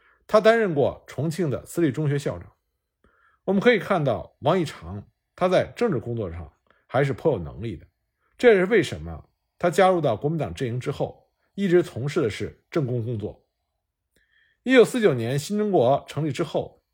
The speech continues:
王义长他转入到重庆市人民政府干部文化学校任班主任。当时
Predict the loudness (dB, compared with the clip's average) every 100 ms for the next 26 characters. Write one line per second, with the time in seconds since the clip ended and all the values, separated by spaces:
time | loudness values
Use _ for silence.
0 | _ _ _ _ 2 2 0 -8 -12 -12
1 | _ -8 -4 -4 -4 -4 -4 -4 -6 -6
2 | -4 -6 -8 -10 -14 _ -6 -2 0 -2
3 | -4 -8 -20 _ _ _ 2 2 2 -2
4 | -4 -4 -6 -10 -6 -6 -6 _ -6 -6
5 | -4 -6 -6 -10 -16 _ _ _ _ _
6 | _ _ _ _ 4 4 4 0 0 -2